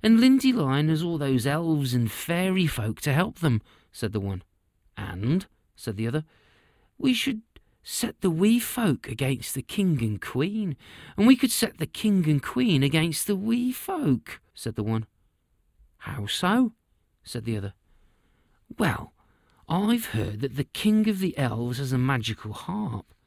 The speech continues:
He keeps it in his oak tree in the central forest. If we're quick, steal the harp and plant it when the hunter takes the girl, the fairies will think the king and queen stole the harp,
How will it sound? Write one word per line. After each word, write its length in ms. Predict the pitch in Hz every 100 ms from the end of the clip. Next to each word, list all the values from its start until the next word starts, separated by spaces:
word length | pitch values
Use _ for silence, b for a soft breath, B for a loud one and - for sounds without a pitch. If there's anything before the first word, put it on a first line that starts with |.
| b b b b
He 140 | - 190
keeps 400 | 233 254 - -
it 60 |
in 80 | 135
his 140 | 131
oak 320 | 170 202 - -
tree 300 | - 131 117
in 80 |
the 60 | 123
central 440 | - 131 - 139
forest. 640 | 127 - 208 175 - - - B B B -
If 200 | - 277
we're 140 | 247
quick, 440 | - - 143 - b -
steal 380 | - - 240 220
the 80 |
harp 320 | 117 117 139 - _ _
and 200 | - 196
plant 560 | - - 247 240 233 -
it 120 | 123
when 160 | 143 151
the 80 | 139
hunter 340 | 180 170 120
takes 360 | - 151 - -
the 80 |
girl, 420 | 117 156 110 147 - -
the 80 |
fairies 680 | 190 - 311 330 233 147 143
will 120 | 190
think 300 | - 226 196
the 120 | 185 - -
king 360 | 254 226 180
and 160 | 170 160
queen 340 | - 240 190
stole 360 | - - 131 123
the 180 | 110 -
harp, 320 | 104 147 -